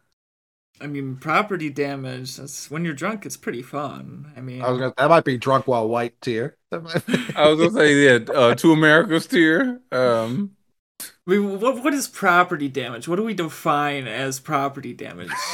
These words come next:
Speaker 3: <laughs> to me or to you?
Speaker 1: Like,
Speaker 2: Yeah, what
Speaker 1: like, it's like
Speaker 3: Me,
Speaker 1: take
Speaker 3: I, I would throw a gum wrapper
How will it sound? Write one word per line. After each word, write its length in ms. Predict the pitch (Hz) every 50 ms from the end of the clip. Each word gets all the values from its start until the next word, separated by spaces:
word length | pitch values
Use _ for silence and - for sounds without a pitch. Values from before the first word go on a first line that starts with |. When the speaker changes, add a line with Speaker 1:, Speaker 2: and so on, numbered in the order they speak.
| 1017 988 679 679 659 679 - - - _ _ _ _ _ _ -
Speaker 3:
<laughs> 60 | - - - _ _ _ _ - - _ _ _ _ _ _ _ _ _ _ _ _ _ - - - - - _ _ _ _ _ _ _ _ _ _ - -
to 100 | 165 139
me 300 | 147 160 180 214 220 208
or 100 | 180 151
to 220 | 170 - 247 240
you? 420 | 196 196 214 196 127 95 104 - 151
Speaker 1:
Like, 280 | 190 214 214 208 -
Speaker 2:
Yeah, 340 | - 247 214 185 160 135 127
what 640 | 127 143 165 175 170 165 165 170 196 143 - - 185
Speaker 1:
like, 200 | 208 240 233 262
it's 140 | 226 -
like 120 | 254 233 202 - - - -
Speaker 3:
Me, 100 | - 127 160 185 196
Speaker 1:
take 60 | 185
Speaker 3:
I, 100 | 170 190
I 180 | 196 160 151
would 220 | 202 214 185 175 -
throw 140 | 190 185 185
a 80 | 185
gum 280 | 208 190 196 196 190 175
wrapper 460 | 156 143 131 - - 101 92 113 131